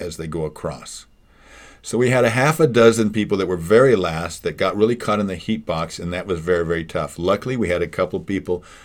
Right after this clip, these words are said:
strong people along with them that helped get through that. And as we went to the top, there were also those that went early but had, came from zero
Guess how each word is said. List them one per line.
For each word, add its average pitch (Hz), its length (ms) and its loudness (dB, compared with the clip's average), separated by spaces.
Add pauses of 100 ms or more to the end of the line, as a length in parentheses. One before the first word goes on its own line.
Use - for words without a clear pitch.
(200)
strong 123 480 2
people 95 340 0
along 90 380 -2
with 151 220 6
them 87 180 -4
that 85 160 -4
helped 98 340 -2 (380)
get - 260 0
through 104 420 -2
that. - 340 -6 (880)
And 82 120 -4
as 107 200 2
we 117 80 4
went 110 220 2
to 98 60 -10
the 98 120 -2
top, 143 400 2
there 101 160 4
were 104 120 6
also 123 360 2
those 107 300 4
that 101 180 2
went 104 280 2 (120)
early 120 440 6
but 98 460 0
had, 104 300 -2
came 120 200 0
from 98 200 0
zero 107 540 6